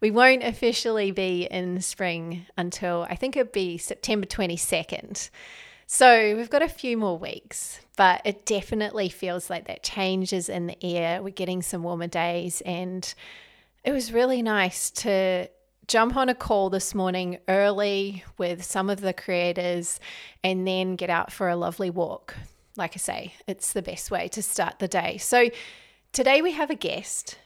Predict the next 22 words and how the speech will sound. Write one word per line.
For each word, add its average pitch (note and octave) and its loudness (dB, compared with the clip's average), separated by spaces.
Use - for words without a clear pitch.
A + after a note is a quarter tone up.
which - -10
is G#3+ -6
really A#3 4
fun. G3 -4
As G3+ -4
you A3 0
know, G#3 4
there's G3 -4
been F#3+ -2
quite F#3+ 0
a G3 -2
few G3 -8
back-to-back - -6
solo F3+ 0
episodes. F3 -6
I've F3+ -6
done F#3 0
a F3+ -4
run F3 -2
of F3 -8
Instagram F#3 -6
Lives, F#3+ 0